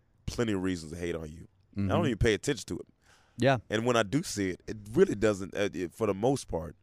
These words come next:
Speaker 1: I mean, for the most part, it doesn't. It doesn't bother me. That's why I was mad at the fact that that got to me.
Speaker 2: Sure, I could see that.
Speaker 1: 'Cause that, I always thought that before I got with her.
Speaker 2: Yeah.
Speaker 1: Anyway, I would see a black dude with a white girl, and I'd be like, "Man, come on, Brad, what you doing?"
Speaker 2: Yeah.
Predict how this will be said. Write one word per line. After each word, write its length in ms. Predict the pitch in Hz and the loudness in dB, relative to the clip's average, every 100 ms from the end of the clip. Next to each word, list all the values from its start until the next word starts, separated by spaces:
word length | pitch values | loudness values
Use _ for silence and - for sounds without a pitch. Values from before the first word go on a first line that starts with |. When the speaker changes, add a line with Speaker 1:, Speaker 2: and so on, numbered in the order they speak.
| _ - _ - - _ _ _ _ _ _ | _ -20 _ -20 -20 _ _ _ _ _ _
Speaker 1:
I 80 | - | -8
mean, 180 | 95 92 | -4 -4
for 100 | 90 | -4
the 80 | 90 | -6
most 360 | 85 110 127 | -2 -2 -2
part, 260 | - 82 80 - - - - _ _ - | -2 -4 -4 -14 -20 -20 -20 _ _ -14
it 180 | - - - | -10 -10 -8
doesn't. 240 | 78 110 92 | 0 0 0
It 200 | - 85 | -6 -2
doesn't 320 | 98 90 82 | 0 -2 0
bother 240 | 92 92 82 | 0 0 -2
me. 80 | - | -6
That's 160 | 95 | -6
why 180 | 98 92 | -2 0
I 40 | 87 | 0
was 180 | 82 | -2
mad 280 | 80 90 87 | -6 -2 -2
at 80 | 82 - - - | -2 -8 -20 -20
the 60 | - | -16
fact 280 | - 90 - | -8 -8 -8
that 120 | - | -8
that 180 | 87 87 | -8 -8
got 220 | 82 - | -10 -14
to 80 | - | -16
me. 140 | - - | -20 -14
Speaker 2:
Sure, 380 | - - 147 104 - - | -4 2 2 0 -6 -10
I 80 | 107 | -8
could 140 | 117 | -6
see 120 | - | -4
that. 120 | 98 | -2
Speaker 1:
'Cause 80 | 110 | 2
that, 280 | 117 90 85 - | 4 4 0 -2
I 40 | 92 | 2
always 300 | 113 107 92 | 4 2 2
thought 200 | 101 90 | 2 2
that 100 | 90 | -2
before 360 | 82 - 110 | -10 -4 0
I 100 | 90 | 0
got 260 | 87 92 92 | -2 -2 -2
with 140 | 80 | -6
her. 80 | 71 - - | -12 -20 -6
Speaker 2:
Yeah. 200 | 113 120 | 2 4
Speaker 1:
Anyway, 200 | 107 85 | 2 0
I 100 | - | -2
would 140 | 92 87 | -4 -4
see 200 | - 92 | -2 -2
a 60 | |
black 300 | 78 95 92 | 0 2 2
dude 140 | 82 87 | 0 -4
with 100 | 82 | -2
a 20 | |
white 280 | 82 87 76 | 0 0 -2
girl, 180 | 80 | -6
and 100 | 80 | -6
I'd 60 | 78 | -8
be 80 | 78 | -12
like, 100 | 87 | -10
"Man, 140 | 120 | -10
come 180 | 127 - | -8 -10
on, 140 | - - | -10 -6
Brad, 200 | 95 135 | -6 -6
what 100 | 123 | -8
you 60 | |
doing?" 160 | 123 113 | -2 0
Speaker 2:
Yeah. 120 | 87 | 0